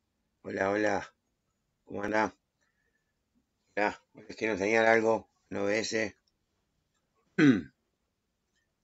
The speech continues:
Para que lo hagan si les gusta.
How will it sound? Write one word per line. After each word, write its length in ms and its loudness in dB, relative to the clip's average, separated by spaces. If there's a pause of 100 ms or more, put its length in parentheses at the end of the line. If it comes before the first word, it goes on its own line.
(420)
Para 120 2
que 800 -2 (1600)
lo 160 -10
hagan 240 0
si 100 -10
les 100 -8
gusta. 420 -8